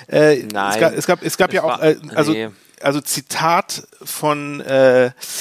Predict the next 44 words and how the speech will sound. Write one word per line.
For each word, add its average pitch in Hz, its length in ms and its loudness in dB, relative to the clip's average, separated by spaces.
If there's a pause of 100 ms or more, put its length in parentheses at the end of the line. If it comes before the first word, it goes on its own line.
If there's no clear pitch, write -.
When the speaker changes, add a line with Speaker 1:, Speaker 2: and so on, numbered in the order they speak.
(360)
Speaker 1:
von 123 220 -12
Bernd 113 320 -2
Wehmeier 110 640 -4 (140)
zum - 220 -18
Beispiel, - 480 -18
ne, - 120 -16
unser, - 320 -16
Speaker 2:
Hm. 90 240 -16
Speaker 1:
euer 107 200 -8
alter 113 240 -4
H 117 100 2
S 110 100 -4
V 123 380 -4 (560)
Haudegen, 123 720 -4 (480)
der 135 340 4
auch, - 320 -6
äh, 123 220 2
k-, 113 160 -14
kurz - 240 0
vorm 156 160 -4
Spiel 165 240 -4
noch 151 160 0
sagte, 139 340 0 (280)
„Wir 135 120 -4
sind 202 220 -4
alle 220 220 2
voller 220 380 2
Vorfreude. 123 680 0
Der 113 140 0
H 120 80 0
S 110 120 -6
V 147 220 0
ist - 100 -10
ein 98 120 -10
Verein, 156 360 -4
den 120 120 -4
jeder 131 400 0
gerne 113 320 -2
in 104 80 -8
der 98 140 -2
ersten 98 240 -6
Liga 147 320 -2
sehen 92 300 -12
will.“ 90 180 -14